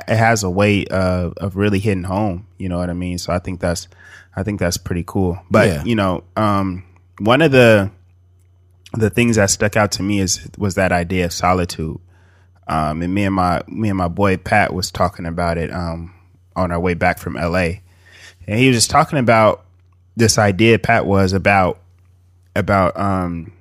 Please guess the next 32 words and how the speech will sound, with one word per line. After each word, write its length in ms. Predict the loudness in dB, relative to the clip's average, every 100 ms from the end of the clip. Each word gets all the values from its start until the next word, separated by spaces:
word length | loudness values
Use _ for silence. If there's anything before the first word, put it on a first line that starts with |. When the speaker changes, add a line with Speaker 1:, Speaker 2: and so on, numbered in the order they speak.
| _ _ _ _ _ _ _ _ _ _
Speaker 1:
how 920 | -12 -2 2 4 6 6 4 2 -2 -8 -14 -4
good 280 | 2 4 4
he 160 | 0
feels 440 | -6 0 4 4 0
to 120 | -8
be 180 | 0 0
alone. 420 | 2 0 0 -4 -12 _ _ _ _ -6
Speaker 2:
Right. 320 | 2 4 4
Speaker 1:
You 60 | 2
know 120 | 0
what 100 | 0
I 40 |
mean? 280 | 0 0 0
Like, 180 | 0 -2
he, 100 | -6
you 200 | -6 -8
know, 80 | -6
he's 120 | -4
sitting 260 | -2 0
with 120 | 0 0
his 140 | 2
own 220 | 0 0
thoughts, 500 | 2 6 6 6 2
whether 240 | -2 0 -2
he's 460 | -4 -4 -4 -6
editing 400 | -2 0 0 0
music 300 | 2 2 2
videos 640 | 0 0 2 4 4 4 2
or 100 | 0
doing 260 | 0 -2 0
whatever. 480 | 0 2 4 2 -2 _ _ _ _ _ -8
But 440 | 0 2 2 -2